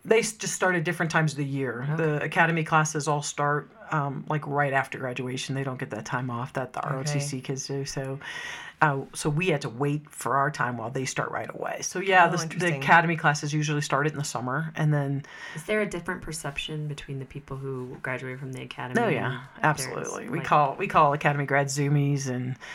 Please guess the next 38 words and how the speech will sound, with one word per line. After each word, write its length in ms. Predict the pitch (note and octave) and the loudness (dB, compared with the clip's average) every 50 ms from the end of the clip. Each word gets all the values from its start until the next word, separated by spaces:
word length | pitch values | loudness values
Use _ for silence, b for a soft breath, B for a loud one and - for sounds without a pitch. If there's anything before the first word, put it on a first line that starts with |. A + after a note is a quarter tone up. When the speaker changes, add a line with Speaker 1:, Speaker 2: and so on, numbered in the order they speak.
| B B B B | B B B B
Speaker 1:
yeah, 260 | D#3+ D3+ C3+ C3+ C#3 | 6 8 8 8 8
we, 260 | D3+ D#3 D3+ D3 D3 - - - _ _ - - - G#2 - - - - | 6 4 2 0 -2 -6 -10 -16 _ _ -12 -10 -8 -8 -10 -12 -12 -6
we 180 | - F#3 F#3 F#3 | -4 -4 -4 -4
think, 340 | F#3 - F#3 E3+ E3 D#3+ F3 | -2 0 0 0 0 0 0
you 80 | F3+ | 2
know, 140 | E3+ E3 E3 | 4 4 6
they 140 | E3 G3 G3 | 6 6 6
have 240 | F#3+ G#3 F3 D#3 E3 | 10 10 10 10 10
a, 360 | D3+ D3+ C#3+ C#3+ D3+ - - - | 8 6 6 4 2 -2 -2 -4
a 80 | F3+ D#3 | -2 -2
saying, 480 | - - - D3+ D#3 D#3+ D#3+ D#3 D#3 | -2 2 2 4 4 6 6 6 4
"Cooperate 480 | D#3+ - - E3+ E3 D#3+ D#3+ D#3+ D#3+ D3+ | 4 2 6 8 8 8 8 6 4 4
and 60 | D3 D3 | 4 6
graduate," 580 | D3 C#3+ D3+ D3+ D#3 D3+ D3+ D#3 D#3 D3+ - - | 8 8 8 8 6 4 4 4 2 0 -2 -2
which 220 | D#3+ D#3 - - | -2 -2 -2 -2
we 100 | D#3+ E3+ D#3+ | -4 -4 2
call 200 | - E3 D3 D3 | 6 6 6 6
them 140 | D#3 D3 C#3+ | 4 2 0
cheaters. 520 | - - C3+ B2 C3 C#3 C3+ C#3+ C#3+ - | -2 -4 -6 -4 -2 -2 0 -2 -2 0
You 120 | D3+ D#3+ E3+ | 0 0 2
know, 180 | E3+ D3 C#3+ | 4 2 4
that's, 360 | D3 - B2+ E3 D#3+ D#3+ - - | 4 2 2 2 0 0 -2 2
<laughs> 0 | |
Speaker 2:
<laughs> 600 | - A#3 A3 - F#3 - - - - - - F3 | 4 4 4 4 -2 -4 -4 -2 -2 -2 -2 -2
Speaker 1:
they, 220 | E3+ F3+ G3+ G3 | 2 4 4 4
they 140 | F#3 G3+ G#3+ | 6 8 8
have 120 | A3+ F#3+ F3 | 8 8 8
a 40 | |
different 320 | D#3+ G3 F#3+ F3+ F3 E3+ D#3 | 8 6 6 6 4 -2 0
perspective 640 | - E3+ D#3 - - - D#3+ D3+ D3+ - D#3+ D3+ D3+ | 0 0 0 0 6 6 6 6 6 2 0 2 4
on 200 | D3+ D#3 D3+ D3+ | 4 4 4 4
all 180 | D3 D3 D3+ | 4 2 2
of 120 | D3 C#3 C#3+ | 0 0 0
that, 420 | C#3+ C#3+ D3 D3 C#3+ C#3+ C#3+ C#3 | 2 4 4 4 4 2 2 0
and, 220 | B2+ C3+ D3+ - - | -4 -6 -8 -8 -4
and, 220 | F3 D#3+ D3 C#3+ C#3+ | -2 0 0 2 0
uh, 220 | C3+ C3 B2+ B2+ B2 - | 0 -2 -4 -6 -8 -4
they, 400 | - F3 F3+ F#3 G3 G3 F#3+ F#3+ | -2 0 0 0 0 -4 -6 -10